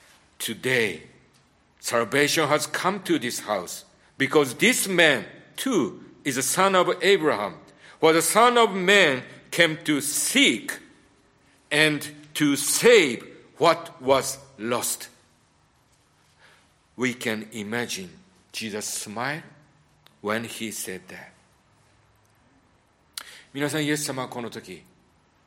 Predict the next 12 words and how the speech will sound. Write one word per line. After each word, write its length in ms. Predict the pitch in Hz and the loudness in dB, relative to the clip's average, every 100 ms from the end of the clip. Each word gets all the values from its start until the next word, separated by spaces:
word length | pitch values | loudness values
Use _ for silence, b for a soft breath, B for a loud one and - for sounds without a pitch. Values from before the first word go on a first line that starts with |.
| _ _ _ _ _ _ _ - | _ _ _ _ _ _ _ -10
そ 180 | - | -6
れ 140 | 107 104 | -4 -2
ま 140 | 101 | -2
で 160 | 95 87 | -4 -8
の 180 | 131 202 _ _ _ _ _ _ | -12 -14 _ _ _ _ _ _
そ 180 | - 107 | -12 -8
の 140 | 95 | -8
評 360 | - - 147 151 | -8 -2 -2 0
判 300 | 151 143 151 | -4 -6 -8
を 180 | 175 - _ _ _ _ _ _ _ _ _ 120 | -10 -14 _ _ _ _ _ _ _ _ _ -6
失 340 | 110 123 | -4 -2
っ 60 | 101 | -6